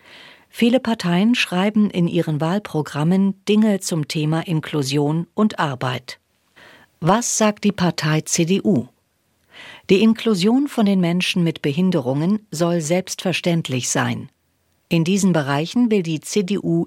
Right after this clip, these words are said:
Inklusion. Arbeit, Schule, Kultur, Sport und Politik.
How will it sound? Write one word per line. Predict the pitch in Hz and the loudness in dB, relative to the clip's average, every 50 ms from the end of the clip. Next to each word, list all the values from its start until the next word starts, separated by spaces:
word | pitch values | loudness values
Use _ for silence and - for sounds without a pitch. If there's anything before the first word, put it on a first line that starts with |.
| - - | -2 -2
Inklusion. | 165 151 151 - - - 185 175 - 180 170 135 117 120 123 - _ _ _ _ _ _ _ _ _ _ _ - | -2 -2 0 -2 -2 -2 -2 0 2 2 2 2 2 -2 -8 -10 _ _ _ _ _ _ _ _ _ _ _ -4
Arbeit, | - 156 160 175 175 214 226 247 254 - - _ _ _ _ _ _ | -2 -2 -2 0 0 0 -2 -2 -4 -8 -14 _ _ _ _ _ _
Schule, | - - - 185 190 208 202 202 202 202 196 _ _ _ _ _ _ | -10 0 0 2 4 4 4 4 2 0 -2 _ _ _ _ _ _
Kultur, | _ - 160 151 131 - - 165 165 170 165 160 160 - _ _ _ _ _ _ _ | _ -2 -2 -2 -2 -2 -2 0 2 2 2 2 -2 -6 _ _ _ _ _ _ _
Sport | - - - - 185 196 220 247 _ - _ _ _ _ _ _ - | -14 -8 0 0 2 2 0 -2 _ -16 _ _ _ _ _ _ 0
und | 180 185 196 202 - - _ | 0 2 2 0 -2 -6 _
Politik. | - 226 220 240 226 - - 220 147 - - - | -4 -2 -2 -2 -2 -2 -2 -2 -2 -2 -6 -20